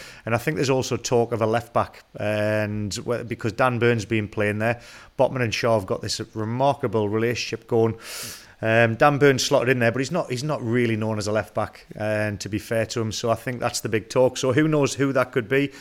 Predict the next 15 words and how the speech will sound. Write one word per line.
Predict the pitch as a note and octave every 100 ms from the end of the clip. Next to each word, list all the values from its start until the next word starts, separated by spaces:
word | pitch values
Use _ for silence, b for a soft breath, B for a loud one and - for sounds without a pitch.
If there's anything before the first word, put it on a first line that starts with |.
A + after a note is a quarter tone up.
| B B B
And | A#2+
Isak | D#3+ - D3+ -
coming | - D3 C#3
back | C#3+ -
from | B2+
injury | C#3 D3
is | D3+
gonna | C#3+ C#3
be | C3+
like | C3
a | C3
new | C3
signing | C3 - B2+ B2 A#2+
anyway. | A#2+ B2 A2+ G2+
So | - A#2+ A#2 A2+